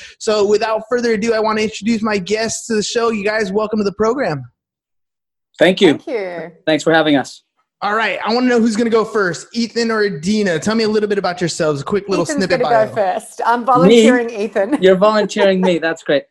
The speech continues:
Speaker 2: So my name's, uh, Ethan, uh, Nyholm. I'm one of the, uh, co-founders of, uh, S T M. Um, uh, we started about twenty-three years ago, um, in Australia,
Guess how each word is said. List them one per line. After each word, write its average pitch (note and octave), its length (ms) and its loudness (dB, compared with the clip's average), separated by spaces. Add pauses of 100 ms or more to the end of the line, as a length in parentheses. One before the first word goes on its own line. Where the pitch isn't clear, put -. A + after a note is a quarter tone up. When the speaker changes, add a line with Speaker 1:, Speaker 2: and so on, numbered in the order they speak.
(160)
Speaker 2:
So D#3 160 -2
my F3 160 2
name's, F#3 220 0
uh, D#3+ 200 0
Ethan, D#3+ 340 -4
uh, D3 100 -2
Nyholm. C#3+ 460 -4
I'm C#3 120 -6
one D3 100 -4
of C#3+ 80 -10
the, C#3 240 -4 (260)
uh, C3+ 80 -10
co-founders D3 680 -2
of, B2+ 180 -4
uh, B2+ 240 -6
S C#3+ 200 -2
T C#3+ 180 -4
M. C#3 240 -4 (680)
Um, C#3 580 0 (400)
uh, B2+ 380 -6 (360)
we E3+ 80 -16
started D#3 400 2
about C#3+ 220 0
twenty-three D3+ 500 -2
years C#3+ 220 0
ago, C#3 580 2 (360)
um, B2 720 -6 (280)
in C#3 120 -6
Australia, C3+ 760 0